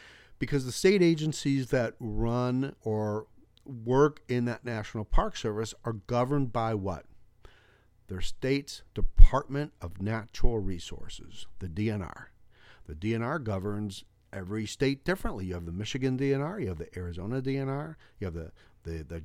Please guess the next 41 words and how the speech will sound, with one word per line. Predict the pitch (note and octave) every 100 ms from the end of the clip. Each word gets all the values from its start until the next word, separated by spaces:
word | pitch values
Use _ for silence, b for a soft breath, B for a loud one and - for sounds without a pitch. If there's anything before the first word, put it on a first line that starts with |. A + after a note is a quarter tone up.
| E2+
Georgia | G2+ A#2 C3 C#3+ C#3+ -
Department | D3 C#3+ D3
of | C#3
Natural | C#3 C3+ - C#3
Resources. | D3 C#3+ D3+ C#3+ D#3+ D#3+ - B B -
And | A#2+
by | D3
the | F3+
way, | F3+ D3 - B -
a |
lot | A2+ D3
of |
times | - D3+ D3
those | B2 B2 C3+
are |
the | C3
people | D3 C3+ C#3 C3+ b b
that | -
are | A#2+
coming | - B2+ A#2+
out | A2+ - -
to | A2+
save | - A2+ G#2+ G#2+ G#2+ - - - -
everyone's | G#2+ G#2+ G2
ass. | G#2 E2 - - - - C#3 D#3+ - F3 - -
<laughs> | - A2 - C3 B2+ -
They're | B2 C#3+
the |
ones | C#3 C#3
that | C3
are |
doing | A#2 A2+ G#2+
the |
trail | F#2+ C3+ D3
maintenance. | D3+ D#3+ E3+ D#3+
They're | A2
the | G#2+
ones | G#2+ G#2+ G#2+
that | A2
are | G#2+
doing, | G#2 A2 A2 A2 G#2+